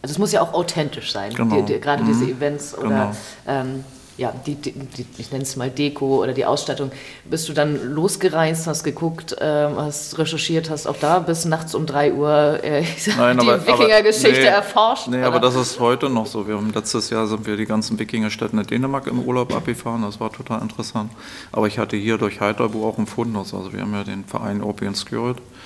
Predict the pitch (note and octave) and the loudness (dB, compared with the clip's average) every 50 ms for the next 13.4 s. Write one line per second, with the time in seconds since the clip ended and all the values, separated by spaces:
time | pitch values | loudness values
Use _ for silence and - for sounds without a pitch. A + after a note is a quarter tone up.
0 | - - - - - - - G2+ G2+ G2+ G2+ G2+ G2+ G2+ G2+ G2+ G2 F#2 G2 G2 | -20 -20 -20 -20 -12 -6 -2 0 0 0 0 0 0 0 0 -2 -2 -2 -2 -2
1 | G2+ G#2 G2+ G2+ - G2+ G2 G2 F#2+ G2 F#2+ - - - - - - - - - | -2 -2 -4 -4 -4 -4 -4 -4 -4 -6 -8 -12 -14 -20 -20 -20 -20 -20 -20 -10
2 | - - B2 - - B2 A#2 - - A#2 A#2+ A#2 A#2 A#2 - - B2 A2+ - A#2 | -6 -4 -4 -2 -2 -4 -4 -2 -2 0 0 0 0 -2 -4 -8 -6 -4 -4 -2
3 | A2+ A#2 A2+ A2 G#2 G2+ G2+ - - - - G#2+ G2+ G2+ F#2+ G2 G2 G2+ - - | -2 -2 -2 -4 -4 -6 -8 -8 -10 -8 -6 -6 -6 -6 -6 -4 -6 -6 -6 -6
4 | A#2 G#2 G2+ - G2+ G2+ G2+ - - - - - - - - - - - - - | -8 -8 -6 -4 -6 -6 -6 -8 -14 -18 -16 -16 -14 -14 -14 -14 -16 -18 -20 -20
5 | - - - G#2+ G2+ G2 G2 G2 G2 G2+ G2+ - - - - - - - - - | -16 -10 -6 -4 -4 -2 -2 -4 -6 -8 -10 -14 -18 -20 -20 -20 -20 -20 -20 -18
6 | - G#3+ - F#2 F#2+ G2+ A2 - - G2+ G2+ G2 - - - F2+ F2+ - A#2+ A#2 | -12 -6 -2 0 2 2 2 2 0 -2 -2 -2 -4 -4 -4 -4 -4 -2 -2 -2
7 | A#2 - A#2 A2+ A2+ A2 A2 G#2+ G#2 G2+ G#2 A2 G#2+ G2+ - - - A2 G2+ G#2+ | -2 -2 -4 -2 0 0 0 0 0 -2 0 0 0 0 -2 -4 -6 -4 -2 0
8 | G#2+ G#2+ G#2+ G#2+ G2+ G#2 A2 A#2 A2 - A#2 A#2 A#2 A2+ G2+ G#2 A2 A2 A2 A2 | 0 0 0 0 0 0 0 0 0 0 0 0 0 0 -2 -4 -4 -6 -6 -6
9 | - - G#2+ G#2+ G#2 G#2 G#2+ - - A2+ G#2 G#2 G2+ G#2+ G#2+ - - - A2+ A2 | -8 -6 -4 -2 -2 -4 -4 -8 -10 -8 -8 -6 -6 -6 -8 -8 -6 -6 -6 -6
10 | - - - A2+ G#2+ G#2+ G#2+ G#2 - - - - - - - - - - - - | -6 -4 -4 -2 -2 -2 -2 -4 -6 -12 -16 -14 -14 -12 -12 -12 -12 -12 -12 -12
11 | - - - - - - - - G#2 A2+ A2 - A2 A2 - - C3 A#2+ A#2+ A2+ | -12 -14 -16 -16 -16 -8 -4 -2 -2 -2 -2 -4 -4 -6 -4 -2 0 2 2 4
12 | G#2 A2 G#2+ G#2+ A#2+ A2 G#2+ G#2+ G#2+ - - - A#2+ A#2+ B2 B2 A2 A2 G#2+ G#2+ | 4 2 2 2 4 4 4 2 2 -2 -4 -2 0 2 2 0 0 0 -2 -2
13 | G#2+ G#2 - - A2 G#2+ A2 G#2+ | -4 -4 -4 -4 -4 -2 -2 -4